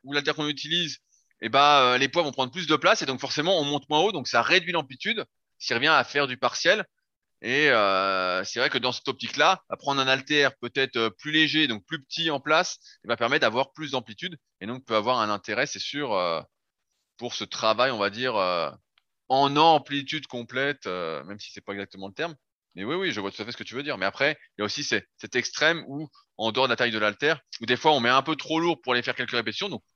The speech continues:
nous, on est pour tricher un petit peu dans les limites du raisonnable, de moins en moins quand même avec les années. Mais, euh,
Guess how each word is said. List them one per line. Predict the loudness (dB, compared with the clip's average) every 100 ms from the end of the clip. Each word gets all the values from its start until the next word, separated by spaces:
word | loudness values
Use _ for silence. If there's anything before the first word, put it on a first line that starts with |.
| _
nous, | -8 -8 -8 -10
on | -6
est | -4 -4 -8 _
pour | -18 -10
tricher | -6 0 -2
un | -2
petit | -10
peu | -8
dans | -6
les | -4
limites | -6 -8
du | -6
raisonnable, | -4 -4 -2 -4 -4 _ _ _
de | -14
moins | -6 -4
en | -4
moins | -6 -4
quand | -4
même | -4
avec | -6
les | -6
années. | -6 -6 -10 _ _ _ _
Mais, | -6 0 4 4
euh, | 6 4 4 2 2 0 -2 -2 -2 -4